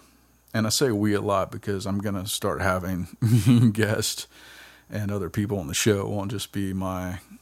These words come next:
you know, my ass just sitting here talking like this. So <laughs> we'll, we'll have some more people on the show soon, and, uh, that's why I tend to say we a lot, uh, because, uh, that's what's happening. But, uh, anyway,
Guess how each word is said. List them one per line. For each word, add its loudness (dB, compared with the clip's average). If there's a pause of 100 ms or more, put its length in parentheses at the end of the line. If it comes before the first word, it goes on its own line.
(840)
you -4
know, -6 (120)
my -2
ass -4
just -6
sitting -6
here -6
talking -8
like -14
this. -14 (600)
So -6 (120)
<laughs> -20
we'll, 4
we'll 4
have -4
some -2
more -4
people -8
on -4
the -6
show -4
soon, -4
and, -6
uh, -8 (500)
that's -8
why -4
I -4
tend -4
to -6
say -4
we -4
a -6
lot, -8 (1160)
uh, -12
because, -12 (400)
uh, -16
that's -14 (200)
what's -16
happening. -12
But, -12
uh, -12 (1080)
anyway, 2